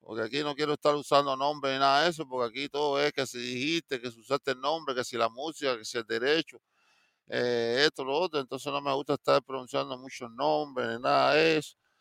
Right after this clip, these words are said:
en esta cuestión, porque aquí todo el mundo anda atrás de lo que anda. Entonces,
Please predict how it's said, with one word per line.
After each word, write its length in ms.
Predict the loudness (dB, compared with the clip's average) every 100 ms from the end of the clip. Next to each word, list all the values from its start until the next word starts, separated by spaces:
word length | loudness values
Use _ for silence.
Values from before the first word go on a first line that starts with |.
| _ _ _ _ _ _ _ _ -6
en 220 | -4 0
esta 260 | 0 2 2
cuestión, 460 | 0 0 0 0
porque 540 | -4 -12 -10 -8 -10 -14 _ _ _ _ -14
aquí 280 | -8 -4 0
todo 120 | 0
el 60 | -2
mundo 280 | -2 4
anda 200 | 4 6
atrás 260 | 4 6 6
de 60 | 6
lo 100 | 2
que 100 | 0
anda. 380 | -2 -6 -12 -12 -20 _ _ _ _ _ _ -10
Entonces, 920 | -8 -8 -6 -4 -4 -4 -6 -6